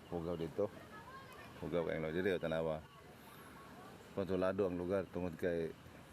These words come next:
nagyo mga gamintin ba sa lugar. Dito sa Pikas, grabe ang basura dito, murag pulbo ang basura dito, sagol.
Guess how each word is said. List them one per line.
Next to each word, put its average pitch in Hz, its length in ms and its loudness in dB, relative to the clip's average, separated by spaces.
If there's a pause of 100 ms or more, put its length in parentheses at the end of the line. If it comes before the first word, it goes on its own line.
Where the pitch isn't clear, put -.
(380)
nagyo 98 240 2
mga 87 480 0
gamintin 98 480 2
ba 92 160 2 (320)
sa 85 80 2
lugar. 90 320 2 (1800)
Dito 92 320 2
sa 92 80 2
Pikas, 95 400 4
grabe 90 320 6
ang 85 160 6 (160)
basura 87 320 4
dito, 85 320 4
murag 85 400 4 (1040)
pulbo 95 320 6
ang 85 160 2
basura 90 320 4
dito, 92 240 2
sagol. 95 400 6